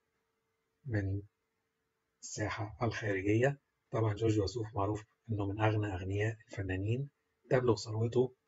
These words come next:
أحد المواقع ذكرت إن هي حوالي سبعة وعشرين مليون دولار. وهنا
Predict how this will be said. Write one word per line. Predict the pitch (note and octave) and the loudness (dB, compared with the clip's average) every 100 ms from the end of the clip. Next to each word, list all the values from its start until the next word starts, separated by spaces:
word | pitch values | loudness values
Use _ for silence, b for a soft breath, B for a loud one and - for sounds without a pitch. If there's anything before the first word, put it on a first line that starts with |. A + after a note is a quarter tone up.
| A#2+ | -6
أحد | A2+ G#2+ | -4 -2
المواقع | G2 G#2+ G#2+ G2 | 0 0 2 0
ذكرت | G#2+ G#2+ G#2+ G#2+ | 2 0 0 0
إن | G2 | -2
هي | G#2+ G#2+ A2 - _ _ | 2 2 2 -2 _ _
حوالي | - A#2 G#2+ | -4 0 2
سبعة | B2 B2 G#2 | 2 4 4
وعشرين | G2 F#2+ F#2+ G#2+ G#2+ A2 A2+ - _ _ - | 2 0 -2 -2 0 2 0 -4 _ _ -4
مليون | G2+ G2 G2+ G#2+ A2 A2 - _ A#2+ | 0 2 4 6 4 2 -2 _ 4
دولار. | A#2+ G2+ - _ _ _ _ _ _ _ _ _ _ | 4 4 -2 _ _ _ _ _ _ _ _ _ _
وهنا | B2 G#2 G2+ A#2 B2+ | 0 4 4 4 0